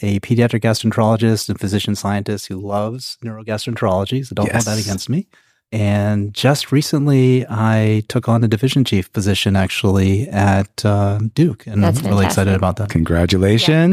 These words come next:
Speaker 3: congratulations, definitely.
Speaker 2: Very long sentence, but, uh, but that's awesome. But yes, so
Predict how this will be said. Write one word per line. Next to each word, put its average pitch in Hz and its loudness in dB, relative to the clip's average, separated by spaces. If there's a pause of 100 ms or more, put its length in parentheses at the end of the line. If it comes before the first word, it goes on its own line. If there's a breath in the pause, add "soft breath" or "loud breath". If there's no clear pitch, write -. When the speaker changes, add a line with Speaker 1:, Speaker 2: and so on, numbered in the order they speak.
Speaker 3:
congratulations, - -12
definitely. - -12
Speaker 2:
Very 107 2
long 107 2
sentence, 104 -2
but, 95 -2
uh, 92 -2 (280 soft breath)
but 120 2
that's 156 0
awesome. 147 0
But 117 -2
yes, 131 2
so 117 -2